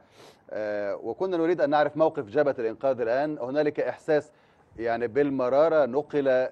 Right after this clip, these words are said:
آه، عبر شاشة الجزيرة مباشر من أكثر من طرف في الحوار أن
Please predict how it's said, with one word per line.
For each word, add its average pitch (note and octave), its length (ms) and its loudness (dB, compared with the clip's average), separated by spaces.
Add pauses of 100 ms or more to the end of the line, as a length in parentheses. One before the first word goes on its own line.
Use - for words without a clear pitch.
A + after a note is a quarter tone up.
آه، G#2 440 -2
عبر B2 420 2
شاشة A#2 240 -8
الجزيرة G2 440 -8
مباشر A#2 360 -8
من G#2 140 -10
أكثر C#3 360 -4
من G#2 220 -10
طرف B2 360 -4
في G#2+ 180 -6
الحوار B2+ 480 -2 (380)
أن B2 360 -2